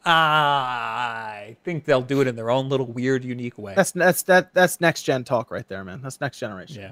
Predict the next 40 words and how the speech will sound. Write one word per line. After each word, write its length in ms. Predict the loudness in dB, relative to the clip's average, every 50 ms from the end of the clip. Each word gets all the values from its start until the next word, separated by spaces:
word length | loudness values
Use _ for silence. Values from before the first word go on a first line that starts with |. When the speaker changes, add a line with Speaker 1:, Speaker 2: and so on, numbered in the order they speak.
| -18 -20
Speaker 2:
Yeah, 160 | -20 -20 -20
it's 180 | -20 -12 -12 -10 -10 -10 -10
not 220 | -6 -6 -6 -6
now. 260 | -6 -8 -8 -10 -12 -16 _ _ _ -6
<laughs> 800 | -2 0 0 2 2 0 0 -2 -4 -6 -6 -10 -20 -10 -2 0
We're 80 | 0
trying, 260 | 4 6 6 8 8
Speaker 1:
I 60 | 6 4
think 180 | 6 6 6
Speaker 2:
we're 60 | 6
Speaker 1:
they'll 120 | 6 8 8
Speaker 2:
trying 140 | 8 8 8
Speaker 1:
do 60 | 8
Speaker 2:
to 60 | 6
get 100 | 4 4
this, 100 | 4 0
Speaker 1:
something 120 | -2 0 0
like 300 | 2 2 2 2 0 -4
Speaker 2:
we're 60 | -6
trying 220 | 0 2 4 4
to 60 | 4 2
conquer 360 | 4 4 4 4 4 2 0
voice 260 | 2 2 2 2 0
chat, 200 | -4 -10 -10 -10
okay? 300 | -10 -6 -4 -4 -4 -6 -8 _ _ _ _
<laughs> 60 | -20 -20 -20 _ -18 -14 -4 0
Speaker 1:
Like, 160 | 0 2 4
maybe 240 | 4 6 6 6 6
they'll 180 | 6 4 4 4
only 320 | 4 2 2 2 2 2
have 220 | 4 4 2 2 0
platinums. 520 | -4 -4 -4 -4 -4 -6 -12 -14 -16 _ _ _ _ _ _ _ _
Speaker 2:
Uh, 420 | 4 6 8 10 10 10 8 8 4 2
you 80 | 0
know, 240 | 2 4 4 4 4 2
I, 140 | -2 -6 -8 -6 -6
achievements 480 | -6 -4 -2 -2 -2 -2 -4 -4 0 0
are 100 | 0 2
good 340 | 2 2 2 2 2 0 -2
for 460 | -4 0 4 4 6 6 6 4